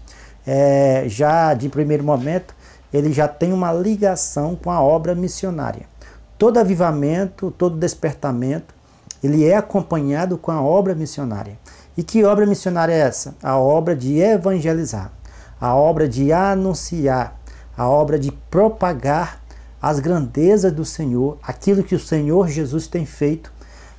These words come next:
para a humanidade. E ele diz mais aqui no texto principal, já comentando aqui com os irmãos, que Jesus falando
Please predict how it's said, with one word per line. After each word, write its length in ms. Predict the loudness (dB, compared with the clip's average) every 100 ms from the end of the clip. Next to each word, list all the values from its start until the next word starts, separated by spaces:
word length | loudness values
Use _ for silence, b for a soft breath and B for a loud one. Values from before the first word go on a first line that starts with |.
| -2
para 400 | 0 2 0 -4 B B -20 -2
a 160 | 2 4
humanidade. 800 | 4 2 0 -2 -2 -2 -8 -20 -10 0
E 80 |
ele 120 | 2 4
diz 220 | 2 2
mais 260 | 2 2
aqui 280 | 2 0 0
no 80 | 0
texto 340 | 0 -2 -2
principal, 720 | -4 -4 -4 -2 2 2 2 0
já 480 | 0 2 0 -2 -8 -20 -8
comentando 460 | 0 0 0 -2
aqui 140 | -2 -2
com 120 | -2
os 100 | -2
irmãos, 460 | -2 0 -2 -2 -14 B B B B
que 340 | 2 4 4 2 B B -20 -20 -12
Jesus 440 | -2 2 4 2 2
falando 540 | 0 2 2 0 -4